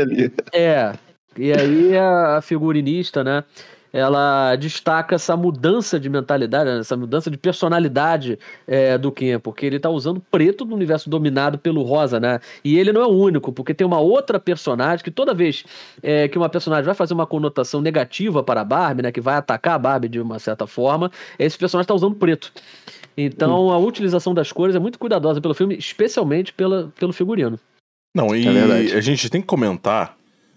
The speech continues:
Speaker 3: né, do, do núcleo ali, entre aspas, do Will Ferrell, né? Porque, assim, é, é, é um
Speaker 1: <laughs> Ai, meu Deus.
Speaker 3: filme...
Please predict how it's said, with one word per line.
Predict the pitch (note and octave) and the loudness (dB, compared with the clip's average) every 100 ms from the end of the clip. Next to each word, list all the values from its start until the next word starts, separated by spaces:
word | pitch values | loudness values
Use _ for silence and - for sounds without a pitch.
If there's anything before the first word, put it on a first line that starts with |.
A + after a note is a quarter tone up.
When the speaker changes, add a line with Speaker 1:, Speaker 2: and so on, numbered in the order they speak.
| - | -6
Speaker 3:
né, | F#2 F#2 F#2+ G#2 | -2 0 2 0
do, | G#2+ A2+ A#2 A#2 A2+ A2 G#2 | 2 2 4 4 4 4 2
do | C#3 | 2
núcleo | E3+ C#3+ E3+ - B2+ | 2 4 2 2 2
ali, | G2 F2+ G#2+ B2+ - - - | 2 2 0 -2 -4 -14 -8
entre | G2 G2 | -4 0
aspas, | F#2 G#2+ - B2+ - - - | 0 0 -2 -4 -4 -8 -2
do | C3+ | 2
Will | C3+ | 4
Ferrell, | F3 - G2+ F2+ F2 E2 | 2 2 2 4 2 2
né? | F2+ A2+ - - - | 0 -2 -4 -18 -12
Porque, | F3 G3+ | -4 0
assim, | G3 E3 G#2+ - - - D#3+ B2 | 0 0 -2 -4 -6 -4 -2 2
é, | A2 G#2+ A#2+ - - - | 2 2 2 -2 -6 -2
é, | C3 | 2
é | C3+ | 4
um | |
Speaker 1:
<laughs> | |
Ai, | G3 | 4
meu | |
Deus. | - C#3+ | 2 2
Speaker 3:
filme... | C#3+ B2 G#2 F#2+ D#2+ | 4 4 4 2 -2